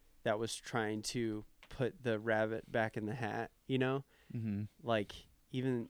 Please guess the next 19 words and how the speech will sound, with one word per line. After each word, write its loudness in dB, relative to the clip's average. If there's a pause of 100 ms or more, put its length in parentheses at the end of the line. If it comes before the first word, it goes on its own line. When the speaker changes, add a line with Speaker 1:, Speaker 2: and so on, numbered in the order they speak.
Speaker 1:
even 0
all, 2
going 2
all 0
the -4
way 0
back -2
to -16
the -8
Puritans -4
of, -6
like, -6 (640)
shit's 0
falling 6
apart 2
in 0
Europe, 2
but -2 (220)
no, 4